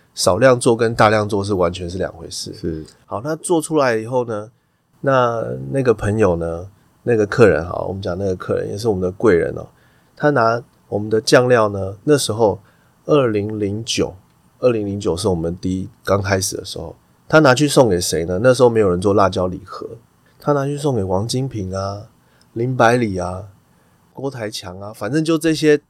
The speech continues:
Speaker 1: 达官贵人。我想说，哇，怎么会触及到这些人？哦，因为我们一开始定位就是比较高端，所以他就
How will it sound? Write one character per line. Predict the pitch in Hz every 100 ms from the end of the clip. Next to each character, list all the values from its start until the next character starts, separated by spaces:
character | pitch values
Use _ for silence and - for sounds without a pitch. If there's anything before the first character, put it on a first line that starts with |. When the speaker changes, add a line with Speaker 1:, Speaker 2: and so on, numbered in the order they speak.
| _ _
Speaker 1:
达 | 104 120
官 | 139 139
贵 | 139 131
人。 | 98 85 - _ _ _ -
我 | 151
想 | 131 123
说， | 135
哇， | 147 120 104 85 - 120 _ _ _
怎 | 110
么 | 117
会 | 147 147 135 _ _ _
触 | - 175
及 | 127 117
到 | 120
这 | 110 107
些 | 104 104
人？ | 113 - _ _ _ _
哦， | 110 131
因 | 170
为 |
我 | 139
们 | 107
一 | 120
开 | 120
始 | 120 92
定 | 117 110
位 | 101
就 | 98 95
是 | 98
比 | 82
较 | 90
高 | 92 85 78
端， | 85 76 - - _ _
所 | -
以 | 151
他 | 135 139
就 | 143 139